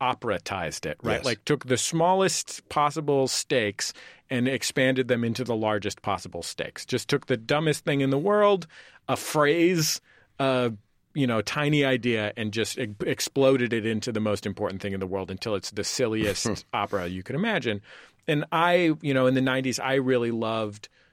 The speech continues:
Speaker 1: News Radio, which as I watch it now is a really traditional
Speaker 2: Yeah.
Speaker 1: sitcom in a lot of ways that is just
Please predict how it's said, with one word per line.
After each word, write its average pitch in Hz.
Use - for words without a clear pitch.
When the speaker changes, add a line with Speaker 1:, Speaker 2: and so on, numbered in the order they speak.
Speaker 1:
News 117
Radio, 143
which 113
as 120
I 120
watch 120
it 123
now 117
is 117
a 123
really 165
traditional 123
Speaker 2:
Yeah. 101
Speaker 1:
sitcom 117
in 110
a 110
lot 110
of 104
ways 110
that 131
is 139
just -